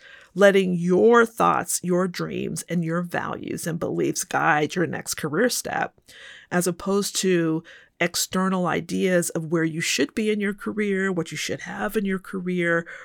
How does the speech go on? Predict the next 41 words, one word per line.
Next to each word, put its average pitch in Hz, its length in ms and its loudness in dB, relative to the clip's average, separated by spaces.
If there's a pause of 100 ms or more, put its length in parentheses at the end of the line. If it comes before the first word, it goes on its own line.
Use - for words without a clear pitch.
(120)
or 175 80 4
what 170 140 2
other 165 160 0
people 175 280 -8
are 156 100 -4
telling 165 420 -4
you 170 60 -4
should 156 180 -6
do, - 140 -10
to - 160 -8
do 160 200 -4
in - 80 -6
your - 120 -6
career. - 580 -8 (840)
Now 202 380 6
more 233 220 4
than 220 200 -4
ever, 175 540 -2 (180)
particularly 262 600 0
in 185 80 0
the 165 80 -2
future 175 420 0
of 170 140 -2
work 165 480 0
and 165 100 -4
the 165 80 -2
landscape 165 760 -2
that - 120 -2
we 156 120 -2
live 180 260 2
in, - 300 -6 (640)
this 196 360 4
work 190 460 0
is 170 340 2
imperative. - 1000 -8 (800)
And 180 180 0
honestly, 226 720 0 (200)
now 175 240 2
more 180 180 4
than 175 160 2
ever, 214 520 0